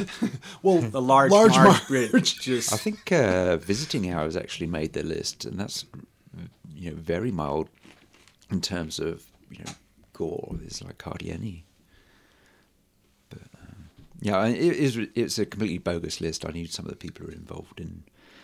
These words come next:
Speaker 3: some of the police who were drafted into it and, uh,
Speaker 2: Oh,
Speaker 3: stuff like
Speaker 2: man.
Speaker 3: that. It was, it was just crazy.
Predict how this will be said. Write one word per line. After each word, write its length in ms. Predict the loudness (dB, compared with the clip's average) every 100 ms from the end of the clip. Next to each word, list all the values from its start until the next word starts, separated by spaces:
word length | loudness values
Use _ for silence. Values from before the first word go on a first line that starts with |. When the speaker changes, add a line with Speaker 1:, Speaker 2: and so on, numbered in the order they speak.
| -20 -20 -20 -6
Speaker 3:
some 160 | -4
of 80 | -2
the 140 | -4 -8 _ -14
police 380 | -10 -8 -6 -6
who 100 | -6
were 140 | -10 -14 _ -18 -6
drafted 460 | -4 -2 -4 -4
into 340 | -4 -4 -8 -8
it 220 | -8 -10
and, 400 | -12 -14 -14 -14
uh, 280 | -14 -16 -18 -20 _ -16
Speaker 2:
Oh, 40 |
Speaker 3:
stuff 300 | -14 -12 -10
like 100 | -8
Speaker 2:
man. 100 | -8
Speaker 3:
that. 60 | -10
It 40 | -10
was, 240 | -14 -16 -18
it 40 |
was 140 | -18
just 300 | -18 -16 -18 -18 _
crazy. 520 | -18 -14 -14 -14 -18